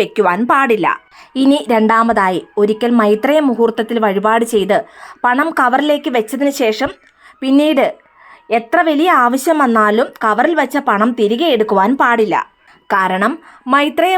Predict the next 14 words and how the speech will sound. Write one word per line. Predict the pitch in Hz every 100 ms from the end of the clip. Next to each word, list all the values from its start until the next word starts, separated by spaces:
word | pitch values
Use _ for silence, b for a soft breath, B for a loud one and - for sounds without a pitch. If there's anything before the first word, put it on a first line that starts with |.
| 339
മുഹൂർത്തത്തിൽ | 285 294 302 302 277
വെച്ച | 254 262 254
പണം | 220 226 233
നമ്മൾ | 220 226
തിരികെ | 226 208 220
എടുക്കുമ്പോൾ | 208 - 208 190 160 - b b 185
ആ | 208 262
ഒരു | 254 262 226
മുഹൂർത്തത്തിൽ | 208 247 247 269 247 254 -
ചെയ്ത | 233 214 214
വഴിപാടിന് | 196 208 220 226 220
യാതൊരു | 185 190 226 311
ഫലവും | 311 247 247 240
നമുക്ക് | 214 214